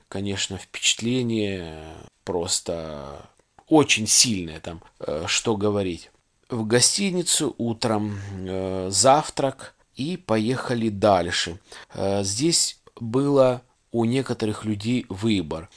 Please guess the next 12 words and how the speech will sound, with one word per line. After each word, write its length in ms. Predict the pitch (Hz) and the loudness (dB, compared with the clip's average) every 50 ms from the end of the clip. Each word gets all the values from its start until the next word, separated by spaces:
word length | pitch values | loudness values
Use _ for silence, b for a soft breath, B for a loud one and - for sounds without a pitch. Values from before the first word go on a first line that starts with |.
| B B B B _ | B B B B _
Кто 440 | - - - - 139 131 127 123 - | -20 -16 -4 0 2 4 4 2 2
хочет, 680 | - - - - 131 127 117 - - - - - - b b b b b - | 0 -4 -4 -2 -2 -2 -2 -2 -6 -6 -6 -8 -18 b b b b b -8
мог, 580 | - 107 120 127 127 117 110 107 - - - 98 | -4 -4 0 2 4 4 4 2 2 -2 -2 0
э, 640 | 104 104 104 101 101 101 98 95 92 92 87 - - - | 2 2 2 2 2 2 2 2 2 2 2 0 -2 -2
остаться 960 | - 120 110 - - - - 123 107 98 95 - - - - 113 101 101 104 B B B _ _ | -2 0 4 4 2 2 4 6 6 6 4 2 -2 0 2 2 2 0 -2 B B B _ _
в 200 | - 110 107 117 | -12 -6 -4 -2
номере 640 | 123 139 165 180 185 180 170 170 170 165 160 156 - _ _ _ | 0 2 2 2 2 2 2 0 2 2 0 0 -4 _ _ _
и, 200 | - 123 127 117 107 | -4 -4 -2 0 0
соответственно, 880 | - - 113 107 101 - 120 120 113 107 - - 113 107 107 104 101 B B B _ | 2 2 2 2 0 0 -2 -2 -2 0 0 -2 0 0 0 -2 -2 B B B _
полностью 640 | - - 143 151 156 151 139 123 117 - - - 107 | -2 0 2 2 4 2 0 0 -2 -2 -2 -4 -4
целый 440 | - - - - 113 107 104 104 101 | 0 2 2 2 2 2 2 0 -2
день 400 | 98 104 117 131 143 147 139 - | -2 -4 -2 -2 -2 -2 -4 -8